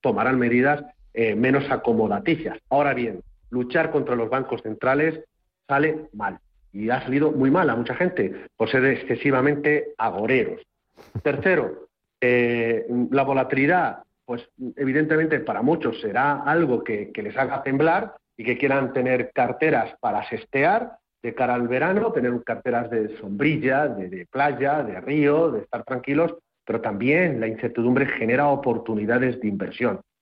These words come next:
No vemos muchas oportunidades a la parte de renta fija, ahí hay que ser muy, muy selectivo, pero sí que seguimos viendo la, mm, ciertas oportunidades en renta variable,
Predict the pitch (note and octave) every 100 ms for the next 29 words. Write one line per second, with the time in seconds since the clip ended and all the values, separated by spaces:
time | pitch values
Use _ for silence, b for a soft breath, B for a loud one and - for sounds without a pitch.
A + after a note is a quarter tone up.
0 | _ C3 F3 D#3 C3+ A#2+ C#3+ C#3+ - A#2+
1 | A2+ B2 A#2+ A2+ A2 G#2 A#2+ A#2+ A2 G#2+
2 | A2 G#2 A#2+ D#3 F#3+ F#3+ A2+ C3 B2+ A#2+
3 | - G#2+ B2+ C3+ C#3+ C#3+ F#2+ - B2+ C3+
4 | C#3+ B B - A2+ - D#3+ D#3+ - C#3
5 | C#3+ B2 C3+ C#3+ B2+ A2 - A2+ G#2+ -
6 | _ _ - - D#3 D#3 D#3 D3+ C#3+ B2
7 | A#2 A#2 B2+ C#3 - _ _ A#2+ B2 C#3+
8 | C#3+ C#3 A#2 A#2+ A2+ G#2+